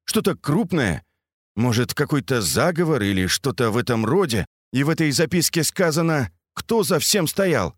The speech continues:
Штрасс. Штрасс. Наш профессор? Вот это поворот! Так значит, получается, он не жертва.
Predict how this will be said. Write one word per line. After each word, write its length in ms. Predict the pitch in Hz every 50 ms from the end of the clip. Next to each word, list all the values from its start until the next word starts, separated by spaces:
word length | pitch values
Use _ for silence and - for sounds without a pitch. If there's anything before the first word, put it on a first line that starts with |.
| _ _ _
Штрасс. 580 | - - - - 220 226 196 - - - - _ _ _ _ _ _ _ _ _ _ _ _ _ _ _ _ _ _ -
Штрасс. 720 | - - - - 120 127 147 156 135 101 85 - - - - _ _ _ _ _ _ _ _ _ _ _
Наш 400 | - 95 110 123 123 113 - - - _
профессор? 640 | - - 127 120 - 220 226 226 - - 120 80 - - _ _ _ _ _ _ _ _ _ _ _ _ _ -
Вот 260 | 76 95 113 113 - - _ -
это 440 | 156 170 156 - _ - 175 165
поворот! 920 | 131 - - 143 131 127 117 131 127 120 107 98 95 90 85 82 - - - - _ _ _ _ _ _ _ _ _ -
Так 160 | 156 139 120
значит, 380 | 131 143 131 - - 127 -
получается, 560 | - - 147 143 127 - 147 131 120 - - 135
он 120 | 127 127
не 80 | 131 127
жертва. 540 | 104 139 175 156 120 - 98 95 80 -